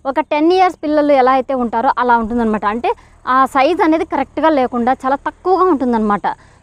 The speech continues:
So అటువంటి వారు ఏం చేయాలి అనేది ఇప్పుడు చెప్తానన్నమాట. So first of all, ఎలాంటి బ్రాని ఎలాంటి సైజుతో మనం సెలెక్ట్ చేసుకోవాలి అనేది చెప్తానండి. So మీరు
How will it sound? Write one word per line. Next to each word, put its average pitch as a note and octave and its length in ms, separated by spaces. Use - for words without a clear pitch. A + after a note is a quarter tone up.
So E4 60
అటువంటి F4+ 400
వారు D#4+ 180
ఏం B3+ 380
చేయాలి A3+ 340
అనేది A#3+ 360
ఇప్పుడు D4+ 260
చెప్తానన్నమాట. G3 600
So F4 40
first C#4+ 320
of F4 80
all, C#4 340
ఎలాంటి D4+ 420
బ్రాని A#3+ 420
ఎలాంటి C#4 680
సైజుతో A3+ 640
మనం B3 180
సెలెక్ట్ G#3 360
చేసుకోవాలి G3 520
అనేది A#3 240
చెప్తానండి. F#3 640
So F#4+ 180
మీరు D#4+ 640